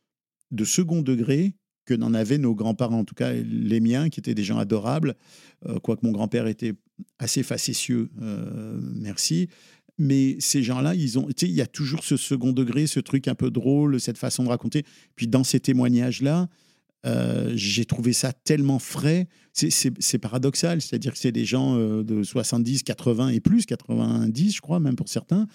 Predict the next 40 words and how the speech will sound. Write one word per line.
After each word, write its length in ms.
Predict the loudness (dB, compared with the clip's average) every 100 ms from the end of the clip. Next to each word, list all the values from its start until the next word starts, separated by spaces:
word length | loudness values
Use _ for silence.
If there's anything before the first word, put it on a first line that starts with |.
| -12 -20 -20 -6
euh, 420 | -2 2 2 2 -2 -6
qui 180 | -4 -2
racontent 320 | -2 0 2
des 180 | 2 2
histoires 400 | 0 0 2 0 -2
et 100 | -6
tu 140 | -6
trouves 200 | -8 -4
ça 140 | -4 -2
tellement 360 | 0 2 2
drôle, 340 | 2 2 2 2
c'est 160 | -2 -2
tellement, 440 | 0 2 2 2
euh, 400 | 2 0 -2 -4 -6 _ _ _ _ -4
euh, 500 | -2 0 0 0 -2
touchant. 520 | -2 0 2 2 2 -4 _ _ -12
Euh, 300 | -8 -4 -4
donc, 340 | -2 -2 0
euh, 40 | 0
oui, 220 | 0 -4 -4
donc 160 | -4
c'est 140 | -2 -2
ce, 240 | -2 -4
ce 160 | -4 -2
genre 180 | 0 0
de 80 |
choses-là, 380 | 0 -2 -2 -4
je 80 | -6
trouve 160 | -8 -6
ça, 300 | -4 -2 -4
je 80 |
trouve 140 | -6 -4
ça 100 | -4
intéressant. 400 | -2 -2 0 0
Puis, 400 | 0 -2 0 -2 _ -20 -20 _ -4
euh, 260 | 0 0
ce 140 | -2 -2
que 100 | 0
j'aimerais 360 | 0 0 0
entendre, 520 | 0 0 0 2 2